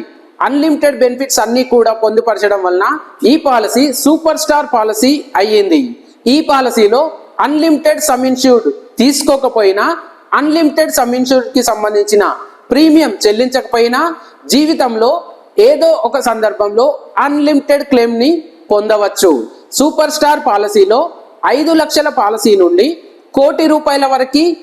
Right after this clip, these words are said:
సమ్ ఇన్సూర్డ్ ఆప్షన్స్ ఉన్నాయి. వీటితో పాటు అన్‌లిమిటెడ్ సమ్ ఇన్సూర్డ్ కూడా ఉంది. అది కూడా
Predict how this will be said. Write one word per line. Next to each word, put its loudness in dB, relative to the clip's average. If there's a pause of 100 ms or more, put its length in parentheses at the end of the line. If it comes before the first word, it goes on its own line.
(280)
సమ్ -2
ఇన్సూర్డ్ 2 (180)
ఆప్షన్స్ -4
ఉన్నాయి. 0 (500)
వీటితో 2 (100)
పాటు 0 (540)
అన్‌లిమిటెడ్ 0
సమ్ -2
ఇన్సూర్డ్ 0 (120)
కూడా 2 (340)
ఉంది. 4 (1120)
అది 0 (100)
కూడా 2